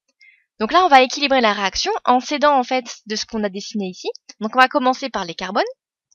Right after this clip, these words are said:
Au niveau des carbones, on avait donc deux carbones ici du côté de l'éthylène pour les réactifs. Et donc pour avoir deux carbones au niveau des produits,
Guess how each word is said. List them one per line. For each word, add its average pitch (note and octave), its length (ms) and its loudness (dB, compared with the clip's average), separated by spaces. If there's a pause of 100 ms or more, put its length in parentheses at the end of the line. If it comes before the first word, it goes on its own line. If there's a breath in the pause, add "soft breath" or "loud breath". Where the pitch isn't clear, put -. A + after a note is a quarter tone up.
(720)
Au C#4+ 100 0
niveau C4+ 220 0
des A#3+ 120 -4
carbones, A3+ 380 0
on F3+ 60 -4
avait F3 140 -4
donc F#3+ 220 -10 (360 loud breath)
deux C4 260 0
carbones A3 540 0
ici G#3+ 320 -10
du G3 140 -10
côté F#3 400 -10 (220 loud breath)
de F#3+ 100 -4
l'éthylène G3+ 640 -2
pour F#3+ 160 -6
les F#3 80 -2
réactifs. - 580 -10 (260 loud breath)
Et G#3 80 -4
donc A#3 160 0
pour E4 160 0
avoir B3+ 300 4
deux A#3 260 -2
carbones B3 580 -2 (100)
au A3+ 120 2
niveau A3+ 440 -2 (320 soft breath)
des G3+ 140 -2
produits, G3 420 -8